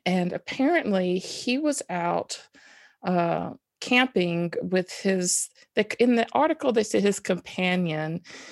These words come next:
and then they call him a man in his late thirties or forties, which this guy's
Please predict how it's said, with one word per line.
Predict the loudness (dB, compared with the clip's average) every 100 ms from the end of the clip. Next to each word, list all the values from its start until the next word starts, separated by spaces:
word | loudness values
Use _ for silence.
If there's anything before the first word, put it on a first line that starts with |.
| -16 -4
and | 0 2 0 2
then | 4 4
they | 2
call | 0 2
him | 2 2
a | 2
man | 4 4 2 0 -2 -2
in | -2
his | 0 0 2
late | 2 2 0
thirties | 0 2 2 0 -4
or |
forties, | -8 -4 0 0 0 -2 -6 -8 -10 -16 -20 _ _ _ _ _ _ _ _
which | 0 0 0 0
this | 0
guy's | 4 6 6